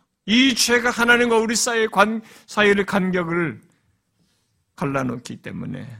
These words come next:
우리의 간구가 들려지지 않게 되고 우리의 예배와 헌신이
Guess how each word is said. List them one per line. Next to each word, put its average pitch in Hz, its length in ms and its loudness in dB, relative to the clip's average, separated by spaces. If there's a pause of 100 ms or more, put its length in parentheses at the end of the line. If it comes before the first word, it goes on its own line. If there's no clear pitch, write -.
(120)
우리의 160 340 0
간구가 139 520 -4
들려지지 120 580 -8
않게 104 400 -6
되고 151 420 -2
우리의 175 440 4
예배와 180 560 4
헌신이 175 840 0